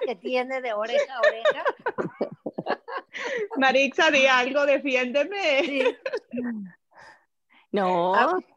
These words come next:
Speaker 3: tú
Speaker 1: a ver,
Speaker 3: defiéndete.
Speaker 1: a mí me
Speaker 3: Al
Speaker 1: dijeron
Speaker 3: rato
Speaker 1: que
Speaker 3: me
Speaker 1: este era un
Speaker 3: defiendo yo.
Speaker 1: podcast de destapadas. A ver,
Speaker 3: Sí.
Speaker 1: Maritza, platícame. Este, ¿cómo
Speaker 3: Mira.
Speaker 1: va tu relación con tu pareja en la casa? ¿Cómo,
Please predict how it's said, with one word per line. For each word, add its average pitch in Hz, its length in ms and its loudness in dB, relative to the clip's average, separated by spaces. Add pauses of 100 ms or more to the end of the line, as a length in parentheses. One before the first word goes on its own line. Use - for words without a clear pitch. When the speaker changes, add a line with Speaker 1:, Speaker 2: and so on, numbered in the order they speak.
(100)
Speaker 3:
tú 226 80 -2
Speaker 1:
a 226 80 0
ver, 247 80 0
Speaker 3:
defiéndete. 269 600 2
Speaker 1:
a 311 60 0
mí 370 120 -6
me 415 100 -4
Speaker 3:
Al 427 60 -4
Speaker 1:
dijeron 233 340 4
Speaker 3:
rato 277 120 0
Speaker 1:
que 277 60 4
Speaker 3:
me 254 60 2
Speaker 1:
este 247 160 -2
era 285 140 -2
un 254 80 -4
Speaker 3:
defiendo 247 280 0
yo. 269 60 -4
Speaker 1:
podcast 269 260 -4
de 240 180 -6
destapadas. 214 1080 -4
A 208 140 -10
ver, 233 240 -12
Speaker 3:
Sí. 226 100 -18
Speaker 1:
Maritza, 214 640 -10 (120)
platícame. 214 840 -10 (580)
Este, 190 1000 -8 (460)
¿cómo 262 300 4
Speaker 3:
Mira. 254 140 4
Speaker 1:
va 247 80 0
tu 254 140 -8
relación 214 580 -6
con 226 160 -8
tu - 120 -14
pareja 214 520 -2
en 214 80 -6
la 180 120 -4
casa? 196 760 0
¿Cómo, 208 500 -4